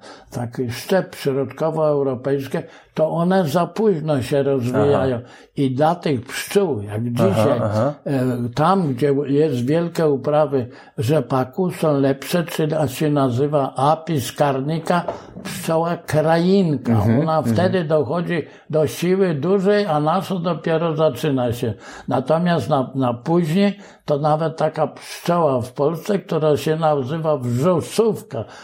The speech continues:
Speaker 1: to ona bardzo późno dochodzi do siły.
Speaker 2: Mhm. I jak wygląda ta pszczoła wrzosówka?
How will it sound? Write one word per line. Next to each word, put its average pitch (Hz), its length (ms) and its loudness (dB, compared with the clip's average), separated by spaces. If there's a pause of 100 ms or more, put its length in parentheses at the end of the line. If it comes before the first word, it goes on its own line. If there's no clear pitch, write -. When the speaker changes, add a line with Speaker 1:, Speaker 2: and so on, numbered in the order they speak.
(120)
Speaker 1:
to 135 160 -2
ona 180 400 0
bardzo 175 580 0
późno 147 540 -2
dochodzi 135 560 -2
do 120 200 -2
siły. 107 420 -8
Speaker 2:
Mhm. 113 320 2
I 120 100 2
jak 110 200 2
wygląda 104 400 2
ta 104 100 0
pszczoła 107 360 2
wrzosówka? 110 720 -2